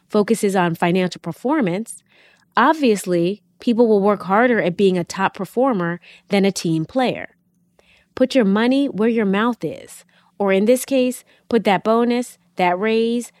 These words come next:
that award in the pocket of someone who's exhibiting the behavior you're seeking.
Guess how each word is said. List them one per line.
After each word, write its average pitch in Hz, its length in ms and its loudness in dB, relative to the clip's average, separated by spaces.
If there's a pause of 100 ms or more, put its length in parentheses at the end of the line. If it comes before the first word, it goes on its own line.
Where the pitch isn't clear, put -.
(120)
that 190 160 2
award 233 600 0 (440)
in 196 120 -2
the 175 80 0
pocket 214 400 0
of 262 100 0
someone 202 420 -2
who's 180 200 -2
exhibiting 208 680 0
the 247 80 2
behavior 190 580 0
you're 165 240 -4
seeking. - 520 -12